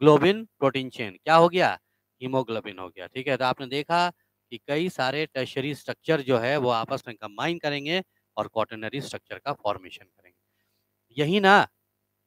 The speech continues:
oxygen को carry करता है, यही oxygen के साथ bind करता है। यानी एक hemoglobin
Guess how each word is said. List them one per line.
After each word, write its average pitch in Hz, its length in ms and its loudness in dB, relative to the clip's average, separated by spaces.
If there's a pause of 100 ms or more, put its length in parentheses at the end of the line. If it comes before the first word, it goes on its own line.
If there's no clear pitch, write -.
(240)
oxygen 151 500 2
को 170 140 6
carry 156 280 2
करता 151 320 2
है, 135 100 2
यही 151 200 0
oxygen 160 340 4
के 160 100 -6
साथ 160 180 0 (100)
bind 151 240 -2
करता 123 300 -4
है। 92 100 -6 (420)
यानी 135 340 -4
एक 185 280 2
hemoglobin 151 720 6